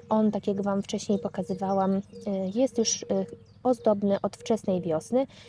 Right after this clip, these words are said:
dzięki tym swoim właśnie liściom, które naprawdę bardzo wcześnie wypuszcza, więc te rozety liściowe są ozdobne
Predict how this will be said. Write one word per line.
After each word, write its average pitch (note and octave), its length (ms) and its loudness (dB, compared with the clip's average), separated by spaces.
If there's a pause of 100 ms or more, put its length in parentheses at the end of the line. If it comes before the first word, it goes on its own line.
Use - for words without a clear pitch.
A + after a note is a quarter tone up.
(120)
dzięki B3 300 2
tym G3+ 160 0
swoim G#3 420 0
właśnie G3 380 -2
liściom, G3 460 0
które F#3 200 -2
naprawdę G3 380 2
bardzo C4 420 2
wcześnie G3+ 500 0
wypuszcza, F3+ 720 0
więc F#3+ 340 -4
te F#3+ 100 0
rozety G3 420 2
liściowe G3+ 440 -2
są F#3+ 220 -2
ozdobne F#3+ 520 -2